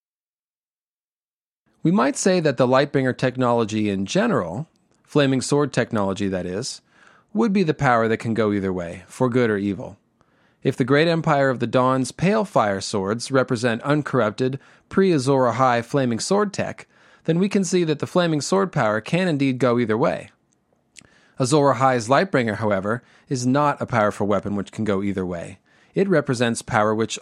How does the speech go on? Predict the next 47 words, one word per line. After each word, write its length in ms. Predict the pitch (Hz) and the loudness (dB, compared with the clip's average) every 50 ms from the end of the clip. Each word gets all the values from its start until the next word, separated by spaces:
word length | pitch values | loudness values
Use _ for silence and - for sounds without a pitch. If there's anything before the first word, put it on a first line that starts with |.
| - | -4
already 460 | - 127 123 123 127 127 127 120 120 117 | 0 2 2 2 4 2 2 2 0 0
went 320 | 110 135 156 208 208 - | 0 0 -2 -2 -4 -4
a 40 | 120 | -8
certain 340 | - - 107 95 92 95 92 | -4 -4 -4 -4 -4 -8 -10
way, 320 | 92 85 85 80 92 101 _ _ _ _ _ _ - | -8 -8 -10 -12 -14 -16 _ _ _ _ _ _ -8
down 360 | 110 107 113 120 123 131 139 | -4 0 0 2 0 0 -2
the 100 | 139 143 | -2 -4
dark 320 | 139 131 120 101 90 - - | -2 -2 -2 -2 -2 -6 -8
road. 320 | 92 82 76 73 73 - - _ _ _ _ _ _ _ _ _ _ _ _ _ _ | -8 -8 -8 -12 -14 -18 -20 _ _ _ _ _ _ _ _ _ _ _ _ _ _
And 160 | 151 147 160 | -2 0 0
we 140 | 190 247 254 | 0 0 2
aren't 200 | 240 202 170 147 | 0 0 0 0
talking 300 | 170 156 151 - 143 131 | 2 2 2 2 0 0
about 260 | 127 123 120 117 101 | 2 2 2 2 0
the 120 | - 123 120 | 0 0 0
idea 400 | 117 110 120 123 123 120 113 110 | 2 2 2 2 2 2 0 -2
of 160 | 101 98 95 | -4 -2 0
darkness 500 | 127 127 131 139 - 143 135 131 123 - | 2 2 2 2 0 -2 -2 -2 0 -2
as 140 | 120 107 104 | -2 -2 -2
a 80 | 101 | -2
balance 400 | 90 120 117 117 113 107 95 - - | 0 0 0 2 0 -2 -4 -8 -10
to 120 | - 92 | -8 -2
light, 400 | 104 135 127 110 85 71 - _ _ _ _ _ _ _ _ | 2 2 2 2 0 -6 -14 _ _ _ _ _ _ _ _
or 160 | 127 123 120 | -2 -2 -2
death 420 | 113 101 160 165 127 117 123 - | 0 2 2 2 2 0 -2 -2
as 140 | 135 120 110 | -2 -2 -2
a 60 | 120 | 0
balance 400 | 98 120 117 117 113 110 107 - | 0 2 2 2 0 -2 -4 -6
to 120 | - - 98 | -8 -6 -2
life. 520 | 107 123 120 87 - - - - - - _ _ _ _ _ _ _ _ _ | 0 0 0 -2 -6 -12 -16 -20 -20 -20 _ _ _ _ _ _ _ _ _
We 140 | 131 123 | 0 0
are 80 | 117 110 | 0 0
talking 420 | - - 190 208 208 196 202 190 | 0 0 0 0 0 0 -2 -2
about 320 | 180 160 156 139 127 113 - | 0 2 2 2 0 -2 -4
cheating 480 | - - - 214 208 202 208 208 208 | -6 -2 -2 0 0 0 0 -2 -2
and 160 | 180 147 135 123 | -2 -2 -2 -4
defying 580 | 113 - - - 170 190 202 160 113 104 104 | -4 -6 -2 0 0 0 0 -2 -2 -4 -4
death, 360 | 90 92 85 78 - - - - _ _ _ _ _ _ _ | -6 -6 -8 -10 -12 -16 -20 -20 _ _ _ _ _ _ _
breaking 380 | 147 170 202 202 - 175 147 | 2 2 2 2 0 0 0
the 80 | 131 113 | 0 -2
cycles 420 | - - 117 107 104 - 107 98 | 0 0 0 0 0 -2 -4 -4
of 140 | 107 90 92 | -4 -4 -4
life 320 | 101 87 87 90 - - | -4 -4 -4 -8 -10 -8
and 140 | - 113 107 | -6 -6 -6
of 80 | 95 - | -6 -6
the 60 | 95 | -8
seasons. 680 | - - 107 101 90 82 85 76 85 - - - - | -6 -6 -6 -6 -6 -8 -12 -16 -16 -18 -18 -18 -20